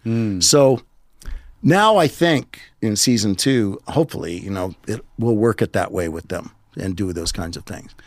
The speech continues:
Speaker 2: But I mean, I'm sorry to talk fast and
Speaker 1: No, it's fascinating, man. It,
Speaker 2: throw
Speaker 1: it
Speaker 2: shit at you
Speaker 1: really
Speaker 2: like
Speaker 1: is.
Speaker 2: that.
Speaker 1: It really is. Um, <coughs> well, Mister Morehouse, we just did, like, three and a half hours. I think we're gonna have to come back for part two of this.
Speaker 2: I hope so, yeah.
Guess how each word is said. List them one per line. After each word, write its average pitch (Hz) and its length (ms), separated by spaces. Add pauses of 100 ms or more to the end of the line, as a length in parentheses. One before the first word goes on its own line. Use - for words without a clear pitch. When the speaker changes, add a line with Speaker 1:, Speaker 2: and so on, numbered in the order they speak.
(320)
Speaker 2:
But 131 100
I 127 40
mean, 127 300 (280)
I'm - 120
sorry 110 340
to 90 160 (800)
talk 101 240
fast 92 400
and 92 60
Speaker 1:
No, 120 120
it's 110 100
fascinating, 92 520
man. 82 240
It, 92 40
Speaker 2:
throw 98 100
Speaker 1:
it 92 60
Speaker 2:
shit 113 100
at - 80
you 90 60
Speaker 1:
really 101 300
Speaker 2:
like 87 160
Speaker 1:
is. 82 80 (200)
Speaker 2:
that. 113 80
Speaker 1:
It - 40
really 104 160
is. 87 180
Um, 101 420 (680)
<coughs> - 1040
well, 113 280
Mister 120 300
Morehouse, 113 360
we 123 80
just 113 120
did, 117 120
like, 90 160
three 107 140
and 92 80
a - 20
half 85 160
hours. 87 300
I 92 60
think 101 140
we're 82 80
gonna 87 120
have 85 100
to - 60
come 92 140
back 82 160
for 80 120
part 76 260
two 90 160
of 78 60
this. - 380
Speaker 2:
I - 120
hope 330 160
so, - 180
yeah. 107 240